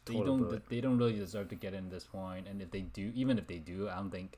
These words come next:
Speaker 1: there's no way they can win two games straight against Portland, right?
Speaker 2: Yep.
Speaker 1: To, to get the eighth. So, whereas the Suns can at least, at least it'll be, they, they've earned it. It'll be fun. It'll be entertaining. Booker versus Dame, like, the two
Speaker 2: Mm-hmm.
Speaker 1: bubble M V Ps.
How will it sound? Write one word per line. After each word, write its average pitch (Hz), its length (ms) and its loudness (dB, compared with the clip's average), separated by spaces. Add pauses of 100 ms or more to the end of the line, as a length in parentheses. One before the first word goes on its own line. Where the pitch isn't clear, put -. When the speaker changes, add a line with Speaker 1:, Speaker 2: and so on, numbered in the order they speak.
(320)
Speaker 1:
there's 123 180 -2
no 120 200 6
way 87 380 -4
they 85 120 -12
can 85 260 -10
win 82 400 -8
two 110 160 -6
games 87 320 -8
straight 82 500 -10
against 80 380 -12
Portland, 95 400 -12 (120)
right? 98 100 -8
Speaker 2:
Yep. - 180 -6
Speaker 1:
To, 90 160 -12
to 90 120 -16
get 87 200 -10
the - 80 -14 (100)
eighth. 92 220 -12
So, 90 240 -8 (400)
whereas 117 220 -2
the 101 60 -6
Suns 151 300 -2
can 110 140 -2
at 98 80 -4
least, 110 240 -2
at 110 140 -6
least 123 240 0
it'll 104 160 0
be, 101 640 -4
they, 101 200 -4
they've 95 220 -4
earned 147 180 4
it. 139 220 2
It'll 95 140 -8
be 87 100 -12
fun. 113 460 -2
It'll 90 80 -6
be 92 100 -8
entertaining. 95 640 -6
Booker 101 420 -2
versus 87 460 -6
Dame, 90 500 -8
like, 80 160 -10
the 85 80 -12
two 98 220 -6
Speaker 2:
Mm-hmm. 95 100 -4
Speaker 1:
bubble 87 260 -4
M 87 160 -10
V 85 160 -12 (440)
Ps. 78 140 -16